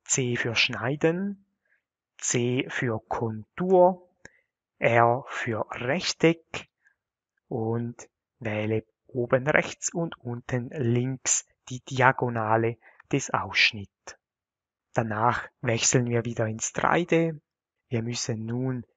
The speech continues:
die Pfetten noch ausschneiden. Dies möchte ich gerne mit einem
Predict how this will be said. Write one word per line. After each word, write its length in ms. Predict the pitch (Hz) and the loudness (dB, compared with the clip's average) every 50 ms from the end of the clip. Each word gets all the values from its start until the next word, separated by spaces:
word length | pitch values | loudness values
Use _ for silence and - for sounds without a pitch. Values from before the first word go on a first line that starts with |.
| _ _ - | _ _ -14
die 100 | - 208 | -12 -10
Pfetten 480 | - - - 143 160 - - - 185 175 | -6 -4 -2 -2 -4 -2 2 2 4 4
noch 180 | 175 170 - - | 2 0 0 4
ausschneiden. 1080 | - 143 151 160 - - - - 143 127 123 123 127 127 120 - 127 123 123 123 123 - _ _ _ _ _ _ _ _ _ _ _ _ - - | 4 4 4 4 2 2 2 2 4 4 4 4 4 4 2 0 0 0 -2 -6 -8 -12 _ _ _ _ _ _ _ _ _ _ _ _ -10 -8
Dies 160 | 135 - - | -6 -2 0
möchte 300 | 127 123 117 - - 117 | 0 0 0 -2 -4 -6
ich 140 | - - - | -6 -6 -2
gerne 360 | - 113 117 123 127 123 120 | 2 4 4 4 4 2 -2
mit 180 | 117 117 - | -4 -2 -2
einem 280 | 123 104 107 107 107 | -2 -2 -4 -6 -8